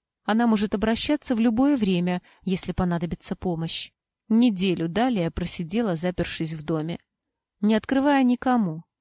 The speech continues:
даже тете Марте, уговаривавшей ее перейти жить к ней.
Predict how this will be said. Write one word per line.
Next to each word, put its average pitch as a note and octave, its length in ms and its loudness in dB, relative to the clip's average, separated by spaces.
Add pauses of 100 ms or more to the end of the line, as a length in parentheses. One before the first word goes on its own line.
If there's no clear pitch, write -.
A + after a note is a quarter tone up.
(180)
даже G3+ 320 0
тете A3+ 280 0
Марте, F#3+ 540 0 (240)
уговаривавшей G3 880 2
ее F3+ 260 0
перейти F3+ 480 -2
жить E3+ 240 -4
к - 80 -10
ней. E3+ 380 -2